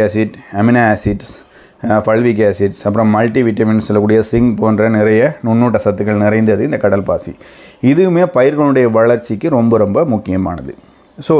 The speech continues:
இதையும் வந்து பார்த்தீங்கன்னா, நீங்க ஃப்ரீக்வெண்ட்டாக அடிக்கடியே கொடுக்கலாம். எப்பப்போ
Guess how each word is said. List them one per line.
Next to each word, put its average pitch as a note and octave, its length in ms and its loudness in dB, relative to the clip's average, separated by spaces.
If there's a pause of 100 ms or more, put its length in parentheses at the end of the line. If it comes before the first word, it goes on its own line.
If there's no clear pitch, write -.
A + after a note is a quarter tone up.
(120)
இதையும் F3+ 280 2
வந்து C#3 160 0
பார்த்தீங்கன்னா, A#2 360 0 (520)
நீங்க E3+ 200 2
ஃப்ரீக்வெண்ட்டாக D3+ 460 2
அடிக்கடியே B2 360 0 (100)
கொடுக்கலாம். C3 360 -2 (420)
எப்பப்போ D3 280 0